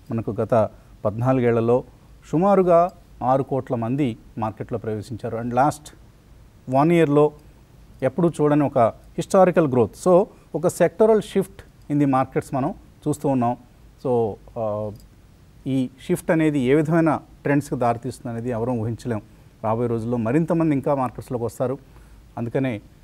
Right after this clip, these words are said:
మనం ఈ ఏడాది సరికొత్త అంచనాలతో మార్కెట్లో ప్రవేశిస్తున్నాం.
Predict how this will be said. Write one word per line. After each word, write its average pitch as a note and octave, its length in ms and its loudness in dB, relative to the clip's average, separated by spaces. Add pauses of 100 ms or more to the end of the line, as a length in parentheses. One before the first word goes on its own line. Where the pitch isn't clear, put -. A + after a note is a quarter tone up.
(180)
మనం B2 280 -4 (280)
ఈ C3+ 40 -2
ఏడాది B2+ 500 2 (280)
సరికొత్త D#3 380 0
అంచనాలతో C#3+ 440 -2
మార్కెట్లో B2 420 -4
ప్రవేశిస్తున్నాం. B2+ 640 -4